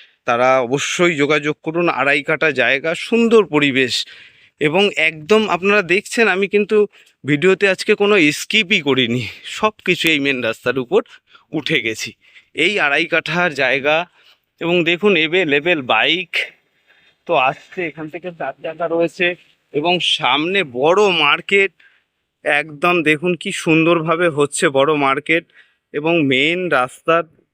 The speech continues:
একদম লাগোয়া জমি। আপনারা অ্যাভেলেবল রাস্তার উপরে চার চাকা জমি নিয়ে চলে আস-, এই,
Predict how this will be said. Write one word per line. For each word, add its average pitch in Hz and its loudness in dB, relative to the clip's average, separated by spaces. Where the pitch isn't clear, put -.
একদম 143 -4
লাগোয়া 131 -2
জমি। 143 -2
আপনারা 127 -4
অ্যাভেলেবল 131 0
রাস্তার 131 0
উপরে 127 -4
চার 120 0
চাকা 123 -2
জমি 117 -4
নিয়ে 127 -2
চলে 117 -4
আস-, 113 -2
এই, 110 -4